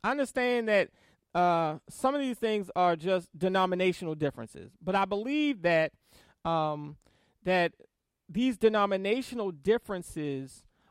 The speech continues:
are exactly what, um, is a direct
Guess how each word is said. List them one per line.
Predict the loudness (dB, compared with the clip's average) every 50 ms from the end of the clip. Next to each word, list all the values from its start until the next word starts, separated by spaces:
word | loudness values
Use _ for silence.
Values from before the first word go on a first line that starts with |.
| _ _ 4
are | 6 6 6 6 4 0
exactly | -4 -8 -8 -10 -4 0 2 2 4 4 2 0 -2 -8 -4 -2 0 0 0 -2 -2 -4 -8 -10 -16 -20 _ _ _ -18
what, | -14 -6 0 4 4 4 4 4 0 -6 -14 -20 -20 -20 _ _ _ _ _ _ _ _ _ -8
um, | -6 -4 -4 -2 -4 -4 -6 -8 -12 -14 -16 -20 -20 _ _ _ _ _ _ _ _
is | -2 0
a | 2 2
direct | 2 2 2 2 0 0 0 -4